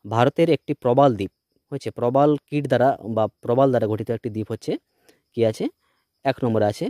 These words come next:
লাক্ষাদ্বীপ, বিতে আছে মায়াচর, সিতে আছে নিউমুর এবং ডিতে আছে মাজুলি। তাহলে এখানে সঠিক উত্তর হচ্ছে অপশন এ হচ্ছে এখানে সঠিক উত্তর লাক্ষাদ্বীপ। লাক্ষাদ্বীপ হচ্ছে ভারতের একটি প্রবাল দ্বীপ। এরপরে দেখো চোদ্দ নম্বর প্রশ্ন,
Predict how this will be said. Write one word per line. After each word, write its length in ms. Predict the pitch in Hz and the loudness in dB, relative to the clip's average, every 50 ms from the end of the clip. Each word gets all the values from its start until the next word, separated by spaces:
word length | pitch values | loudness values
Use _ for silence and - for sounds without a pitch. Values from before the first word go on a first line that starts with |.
| - _ _ - 107 | -10 _ _ -6 -2
লাক্ষাদ্বীপ, 440 | 104 110 - - 131 127 151 190 _ _ _ _ _ _ _ - | -2 -2 0 -2 -4 -2 -2 -4 _ _ _ _ _ _ _ -8
বিতে 260 | 104 113 120 - 120 110 | -2 -2 0 0 0 -2
আছে 160 | 104 - 127 | -2 -2 -2
মায়াচর, 420 | 113 107 107 107 113 - - 170 - 294 _ _ _ _ _ _ _ | -2 0 0 0 0 0 -2 -4 -4 -4 _ _ _ _ _ _ _
সিতে 240 | - - 120 107 107 | -4 -4 -2 0 0
আছে 160 | 104 104 - | -2 -2 -2
নিউমুর 360 | 107 107 110 113 120 135 170 - - _ _ _ _ _ - | -2 0 2 2 4 2 2 0 -4 _ _ _ _ _ -8
এবং 140 | 104 110 117 110 | -6 -4 -4 -4
ডিতে 220 | 101 101 - 113 110 | -4 -6 -4 -4 -6
আছে 180 | 110 - 175 254 294 _ _ _ _ _ - | -6 -6 -8 -10 -10 _ _ _ _ _ -2
মাজুলি। 440 | 117 127 139 135 - 107 90 92 90 - _ _ _ _ _ _ _ _ _ _ - | 2 4 4 4 2 0 -6 -6 -10 -12 _ _ _ _ _ _ _ _ _ _ -10
তাহলে 180 | 104 101 98 98 101 90 - - | -6 -6 -4 -4 -6 -6 -8 -4
এখানে 240 | 127 127 - 143 135 123 | -4 -2 0 0 -2 0
সঠিক 240 | - 135 135 156 - | -2 -2 -4 -4 -6
উত্তর 180 | 113 - - 107 | -6 -8 -6 -8
হচ্ছে 200 | 107 - - 160 233 294 _ _ _ _ _ _ _ _ _ _ _ _ - | -8 -6 -4 -4 -4 -6 _ _ _ _ _ _ _ _ _ _ _ _ -8
অপশন 340 | 104 101 _ - - 107 104 104 98 - _ - | -8 -8 _ -6 -4 -2 -2 -2 -4 -6 _ 2
এ 100 | 135 147 | 2 2
হচ্ছে 220 | 139 127 120 - 123 | 2 2 -4 -4 -6
এখানে 180 | 107 - 120 113 | -6 -6 -6 -10
সঠিক 220 | - 110 98 101 107 | -10 -10 -10 -8 -8
উত্তর 220 | 113 - 143 165 294 _ _ _ - | -8 -6 -6 -8 -8 _ _ _ -6
লাক্ষাদ্বীপ। 480 | - 113 123 - - 110 95 92 90 - _ _ _ _ _ _ _ _ - | 0 0 0 0 0 -6 -8 -8 -10 -12 _ _ _ _ _ _ _ _ -6
লাক্ষাদ্বীপ 380 | 107 110 117 - 127 120 110 101 110 | -4 -4 -4 -4 -4 -6 -4 -4 -4
হচ্ছে 180 | 107 - - | -6 -6 -6
ভারতের 280 | 135 117 110 107 - 107 | -6 -4 -6 -6 -6 -8
একটি 180 | 101 - - - | -8 -6 -8 -12
প্রবাল 300 | _ - 107 104 101 95 95 | _ -4 -2 0 0 -2 -4
দ্বীপ। 160 | 95 92 - _ _ _ _ _ _ _ _ _ _ _ _ _ _ _ _ _ _ _ _ _ _ _ _ _ _ _ _ _ - | -6 -10 -10 _ _ _ _ _ _ _ _ _ _ _ _ _ _ _ _ _ _ _ _ _ _ _ _ _ _ _ _ _ 0
এরপরে 260 | - 147 156 - 135 110 | 0 0 2 2 -2 -2
দেখো 180 | 110 107 131 | -2 -2 -4
চোদ্দ 220 | - - 127 120 123 | -2 -2 -2 -2 0
নম্বর 240 | 120 113 107 107 104 | 0 0 0 -2 -4
প্রশ্ন, 220 | 101 98 - - | -6 -8 -8 -6